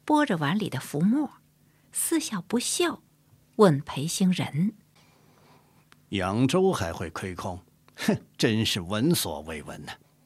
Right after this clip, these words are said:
Speaker 2: 我就知道客不是白请的，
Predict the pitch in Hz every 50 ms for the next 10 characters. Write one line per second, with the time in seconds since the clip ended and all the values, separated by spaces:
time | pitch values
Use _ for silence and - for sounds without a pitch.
0 | _ _ _ _ _ _ _ _ _ _ _ _ _ _ _ _ _ _ _ _
1 | - 104 92 92 101 107 107 107 95 147 156 156 143 147 139 127 123 123 120 -
2 | - - - - - - - _ _ _ _ - - - 180 127 98 78 120 131
3 | - 131 104 107 113 151 156 - - 87 71 - 139 - -